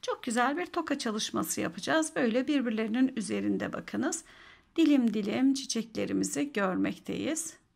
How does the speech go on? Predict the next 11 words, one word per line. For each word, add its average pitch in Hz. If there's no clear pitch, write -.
Çok 381
hoş, 285
çok 285
güzel 254
bir 226
çalışma. -
Aynı 269
zamanda 202
da 294
gayet 269
kolay. 214